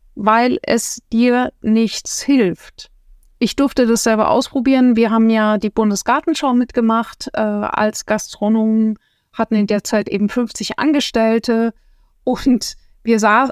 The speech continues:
saßen wirklich mitten in dem, äh, Gelände der, der Bundesgartenschau und haben einen Umsatz gefahren, der war traumhaft. Das heißt, äh,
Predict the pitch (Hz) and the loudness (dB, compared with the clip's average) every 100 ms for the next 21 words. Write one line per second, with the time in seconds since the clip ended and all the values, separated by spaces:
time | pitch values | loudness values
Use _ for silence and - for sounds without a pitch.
0 | - - - 214 220 247 240 220 233 247 | -4 -6 -4 0 0 2 0 0 -2 -2
1 | - 226 320 320 240 226 226 202 214 220 | 2 0 2 0 0 0 0 0 2 2
2 | 214 214 214 - 208 202 214 202 226 240 | 4 4 2 0 -2 0 2 4 4 4
3 | 226 208 208 208 202 196 208 180 220 196 | 4 2 0 0 0 0 -2 2 2 2
4 | - 247 311 240 233 240 220 214 220 _ | 0 0 2 -2 0 2 4 4 2 _
5 | _ _ _ _ - 294 262 247 _ _ | _ _ _ _ -2 0 2 -2 _ _
6 | _ - 233 226 233 226 - 190 214 214 | _ -2 2 2 2 0 0 0 2 2
7 | 214 - 254 311 247 208 - 226 - 196 | 0 0 2 4 2 2 -4 -4 0 2
8 | 202 247 214 202 180 180 - 208 226 220 | 4 4 4 0 0 -4 -2 0 2 2
9 | 175 - 190 - 202 202 - - - - | -2 -6 -8 -2 -2 -2 -6 -12 -4 -2